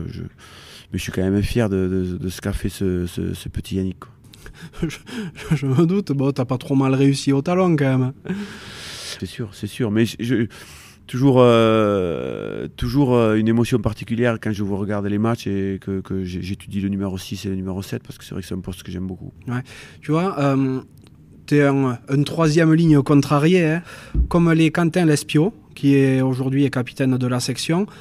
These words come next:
Speaker 2: mais ce qu'il m'a dit, lui, c'est que ça lui a fait, ça, ça lui permet d'être un talonneur avec des mains, quoi. Avec des mains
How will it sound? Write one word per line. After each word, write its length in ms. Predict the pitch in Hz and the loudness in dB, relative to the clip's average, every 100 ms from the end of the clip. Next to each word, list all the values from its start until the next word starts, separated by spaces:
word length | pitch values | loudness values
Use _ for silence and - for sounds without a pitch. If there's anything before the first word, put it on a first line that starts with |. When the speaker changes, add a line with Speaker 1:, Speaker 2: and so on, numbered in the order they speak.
| - 143 | -16 -4
Speaker 2:
mais 380 | 147 151 151 - - - 127 | 0 2 2 -2 -12 -18 -10
ce 260 | - - | -6 -2
qu'il 300 | 151 - 160 | -4 -2 0
m'a 160 | 156 151 | 2 2
dit, 200 | 170 202 | 0 0
lui, 160 | 190 | 0
c'est 180 | 208 160 | -2 -4
que 120 | 147 | -4
ça 200 | 139 - 143 | -4 -2 0
lui 120 | 143 | 2
a 400 | 139 135 131 123 - | 0 0 -2 -4 -6
fait, 160 | 139 | -4
ça, 160 | 135 131 | -2 -2
ça 140 | - | 0
lui 120 | 147 | 0
permet 260 | 143 143 170 | 4 2 4
d'être 200 | 160 - | 0 0
un 80 | 139 | 0
talonneur 420 | 139 139 156 147 | 2 2 2 2
avec 160 | 127 123 | 0 2
des 100 | 131 | 4
mains, 220 | 147 131 | 4 2
quoi. 200 | 117 - - - - | -4 -12 -20 -20 -8
Avec 300 | 127 139 135 | 0 2 4
des 160 | 143 147 | 4 4
mains 360 | 165 180 196 | 4 2 2